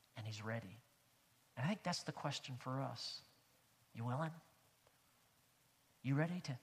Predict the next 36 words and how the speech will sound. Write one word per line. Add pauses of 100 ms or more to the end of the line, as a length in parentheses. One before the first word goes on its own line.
(180)
for
an
adventure
that
maybe
the
Lord (480)
might
call
you
to? (3000)
The
life
of
faith (120)
is
never
easy. (1500)
It's
never
easy,
really,
for
the
Christian,
no
matter
what
your
vocation
is,
no
matter
what
your
gender